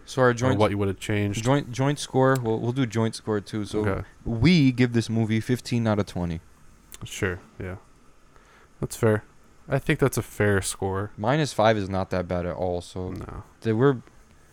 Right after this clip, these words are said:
Speaker 2: Especially for all the shit we just talked about it, but we
Speaker 1: If I,
Speaker 2: just
Speaker 1: if
Speaker 2: had
Speaker 1: I,
Speaker 2: to.
Speaker 1: if I was not a Michael Myers fanboy, I probably would rate this movie a lot less.
Speaker 2: Yeah.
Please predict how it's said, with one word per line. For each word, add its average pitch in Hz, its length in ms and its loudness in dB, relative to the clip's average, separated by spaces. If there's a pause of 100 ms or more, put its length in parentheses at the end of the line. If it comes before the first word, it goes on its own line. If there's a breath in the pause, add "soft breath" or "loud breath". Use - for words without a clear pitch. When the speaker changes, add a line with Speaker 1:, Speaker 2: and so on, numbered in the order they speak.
(180)
Speaker 2:
Especially 170 400 2
for 127 200 4
all 120 80 6
the 104 80 4
shit 120 200 0
we 107 120 4
just - 160 0
talked 110 200 4
about 101 240 2
it, 95 80 -2
but 95 140 -2
we 123 60 2
Speaker 1:
If 120 100 4
I, 180 40 6
Speaker 2:
just - 120 4
Speaker 1:
if 113 60 6
Speaker 2:
had 107 80 6
Speaker 1:
I, - 80 8
Speaker 2:
to. 92 240 -2 (100)
Speaker 1:
if - 140 -2
I 175 80 4
was 160 200 4
not 131 320 4
a 117 120 2 (180)
Michael 113 340 2
Myers 107 440 4
fanboy, 107 880 0 (520)
I 110 120 0
probably 107 380 0
would 95 280 -4 (240)
rate 98 280 -2
this 95 180 -8
movie 90 220 -4
a 87 40 -4
lot 90 260 -8
less. 90 380 -10 (500)
Speaker 2:
Yeah. 92 320 -2